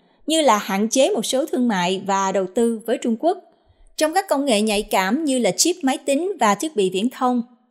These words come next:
Các nguồn tin không cung cấp bất kỳ chi tiết nào về những gì đang được xem xét, nhưng khái niệm về các biện pháp trừng phạt đối với nền kinh tế lớn thứ hai thế giới này là một trong những mắt xích lớn nhất của chuỗi cung ứng toàn cầu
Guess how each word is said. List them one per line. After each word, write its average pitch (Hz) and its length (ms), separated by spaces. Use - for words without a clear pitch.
Các 359 180
nguồn 226 220
tin 254 220
không 254 200
cung 233 180
cấp 349 220
bất 381 180
kỳ 220 160
chi 247 180
tiết 349 180
nào 240 240
về 202 140
những 196 240
gì 208 180
đang 262 260
được 220 120
xem 220 240
xét, 294 280
nhưng 294 260
khái 370 180
niệm 220 240
về 208 200
các 294 240
biện 190 160
pháp 311 260
trừng 208 300
phạt 196 320
đối 233 160
với 370 120
nền 196 220
kinh 214 160
tế 233 220
lớn 285 300
thứ 330 180
hai 226 220
thế 269 100
giới 247 320
này 214 320
là 285 100
một 294 200
trong 311 200
những 220 240
mắt 339 160
xích 392 260
lớn 262 260
nhất 392 240
của 202 180
chuỗi 190 280
cung 233 160
ứng 277 260
toàn 190 260
cầu 190 320